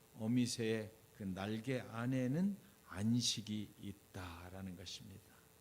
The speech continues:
밖에는 여전히 폭풍우가 몰아치지만 그 안에 들어가면 평안이 있어요. 안식이 있어요. 윌리엄 커싱이라는 유명한 설교자가 있었습니다.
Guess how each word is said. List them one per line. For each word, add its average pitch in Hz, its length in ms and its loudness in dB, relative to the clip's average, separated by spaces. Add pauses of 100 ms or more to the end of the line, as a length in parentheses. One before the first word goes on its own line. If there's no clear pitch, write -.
(280)
밖에는 113 420 2
여전히 139 400 2
폭풍우가 143 560 -4
몰아치지만 101 760 -4 (400)
그 104 220 -6
안에 98 320 -4
들어가면 95 600 -6 (520)
평안이 143 440 4
있어요. 104 480 -6 (340)
안식이 90 500 -2
있어요. - 460 -10 (1700)
윌리엄 175 600 8
커싱이라는 107 1500 -2 (380)
유명한 139 480 4
설교자가 139 560 -4
있었습니다. 87 680 -8